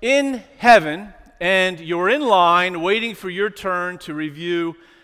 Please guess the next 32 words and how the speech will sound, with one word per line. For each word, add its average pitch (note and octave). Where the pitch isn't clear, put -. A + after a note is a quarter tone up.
the D#3
video D3+
screen C#3
with C#3
God. C3
And C3
so D3+
you're E3+
about G3
halfway F#3
back E3
in D#3
the D3
line, D#3+
so D3
there's C#3
billions G#3
of E3+
people F3
in C#3
front G#3
of D3+
you. D3+
So -
you F3
have D#3+
plenty B3
of G3
time G3
to E3+
think -
through F#3+